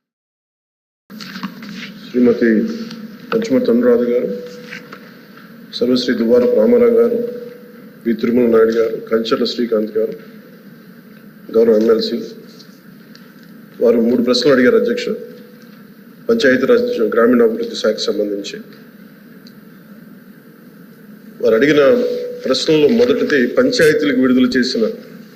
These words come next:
పద్నాలుగో మరియు పదిహేను ఆర్థిక సంఘం నిధుల్లో దాదాపు తొమ్మిది వేల కోట్లను ప్రభుత్వం దారి మళ్లించిన విషయం వాస్తవమేనా?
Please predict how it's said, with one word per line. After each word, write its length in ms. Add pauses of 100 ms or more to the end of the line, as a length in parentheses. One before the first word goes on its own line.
(640)
పద్నాలుగో 600
మరియు 220
పదిహేను 540
ఆర్థిక 280
సంఘం 380
నిధుల్లో 540 (1400)
దాదాపు 360
తొమ్మిది 300
వేల 180
కోట్లను 500 (2000)
ప్రభుత్వం 420
దారి 220
మళ్లించిన 420
విషయం 300
వాస్తవమేనా? 580